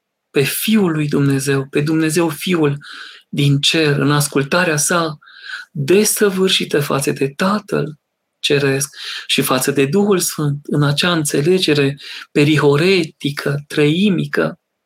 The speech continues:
care pe pământ se va realiza până la moarte și încă moarte pe cruce,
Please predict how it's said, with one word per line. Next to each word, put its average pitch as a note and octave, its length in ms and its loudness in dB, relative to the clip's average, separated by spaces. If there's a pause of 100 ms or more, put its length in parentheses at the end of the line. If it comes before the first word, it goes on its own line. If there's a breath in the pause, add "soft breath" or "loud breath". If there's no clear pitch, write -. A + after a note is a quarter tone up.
(1000)
care C3+ 320 -2
pe C3+ 140 0
pământ C#3+ 340 2
se D3 120 -2
va C#3 120 0
realiza C#3 340 0
până G3+ 320 2
la E3+ 100 0
moarte D3 500 0 (440 loud breath)
și - 140 -2
încă C#3+ 160 2
moarte D3 380 0
pe C#3+ 140 -6
cruce, E3+ 580 -2